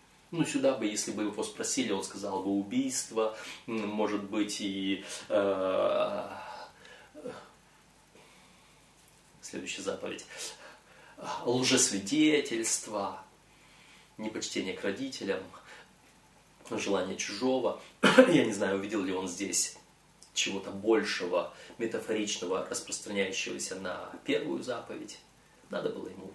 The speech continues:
то есть на первую скрижаль, надо было ему увидеть. И тогда, может быть, он сказал бы, но,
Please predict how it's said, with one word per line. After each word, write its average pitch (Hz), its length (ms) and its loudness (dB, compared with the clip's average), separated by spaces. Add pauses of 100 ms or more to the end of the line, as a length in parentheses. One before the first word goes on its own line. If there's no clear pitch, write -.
(100)
то - 80 -2
есть - 100 -2
на 104 100 2
первую 131 380 2
скрижаль, 98 560 0 (1000)
надо 127 160 -2
было 117 160 -4
ему 113 200 -4
увидеть. - 480 -12 (1000)
И 117 100 -2
тогда, 101 320 2
может 95 220 -2
быть, - 180 -4
он 98 100 -4
сказал - 400 -2
бы, - 120 -6
но, 156 460 0